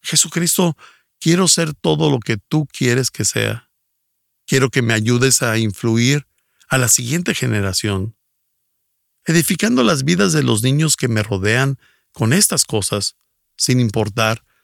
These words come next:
si soy padre o no. Ayúdame a tratar a las personas con compasión, a edificar su seguridad, celebrar sus diferencias, ser consistente con otros y hacer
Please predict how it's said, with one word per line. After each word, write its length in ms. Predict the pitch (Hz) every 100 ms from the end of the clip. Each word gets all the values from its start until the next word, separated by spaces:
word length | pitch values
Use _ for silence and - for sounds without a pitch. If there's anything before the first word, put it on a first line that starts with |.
| _ -
si 200 | - 113
soy 260 | 120 117
padre 640 | 107 - 123 143 151 151 - -
o 100 | 107
no. 360 | 95 95 98 _ _ _ _ _ _ _
Ayúdame 680 | 190 113 117 135 135 131 123
a 40 |
tratar 560 | - 110 101 113 117 131
a 80 |
las 180 | 123 107
personas 460 | - 104 120 123 -
con 160 | 117
compasión, 800 | 104 107 101 101 - 120 139 131 - _ _ _ _ - -
a 100 | 143
edificar 840 | 147 139 - 135 - 165 170 202 190
su 160 | 180
seguridad, 720 | 139 120 107 107 101 107 104 - _ _ -
celebrar 720 | - 139 123 110 123 147 151
sus 220 | - 123
diferencias, 720 | 117 120 113 131 127 123 - - - -
ser 460 | - 170 175 180
consistente 840 | - 165 131 123 - - 139 143 139
con 260 | - 107
otros 540 | 110 143 147 139 - - _ _ _ _ _ _ _ _
y 140 | 110
hacer 520 | 113 98 143 180 220